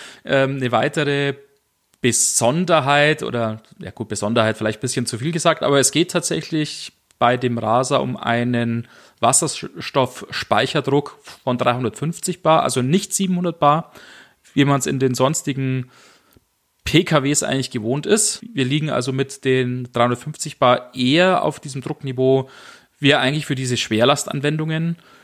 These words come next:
gedacht ist und wie wir es ja schon häufig auch erwähnt haben, für diese Schwerlastanwendungen ist es ja vertretbar, weil da Platz nicht so ein, so riesiges Problem ist wie bei den, ja, P K W.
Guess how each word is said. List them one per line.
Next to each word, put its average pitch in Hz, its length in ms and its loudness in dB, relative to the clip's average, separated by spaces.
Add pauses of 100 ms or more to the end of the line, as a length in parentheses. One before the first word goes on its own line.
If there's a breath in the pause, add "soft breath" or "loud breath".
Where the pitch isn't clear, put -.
(500 soft breath)
gedacht 120 420 2
ist - 380 0 (100)
und 135 440 -4 (200)
wie 143 120 0
wir 135 40 2
es 127 80 0
ja 135 120 0
schon 120 160 -4
häufig 127 300 0
auch 123 120 -2
erwähnt 120 320 -2
haben, 156 300 -2 (580 loud breath)
für 143 180 2
diese 139 180 0
Schwerlastanwendungen 147 840 0
ist - 320 -2
es - 180 -2
ja 135 180 4
vertretbar, 156 960 -2
weil 131 180 2
da 127 260 2
Platz - 720 0
nicht 147 520 -6
so 185 1160 2
ein, 151 320 -2 (140)
so - 340 -2
riesiges 156 440 0
Problem 143 360 -2
ist 139 140 -6
wie 135 40 -2
bei 131 120 -2
den, 120 480 -2
ja, 110 160 4
P 147 220 -2
K 165 180 0
W. 170 220 -2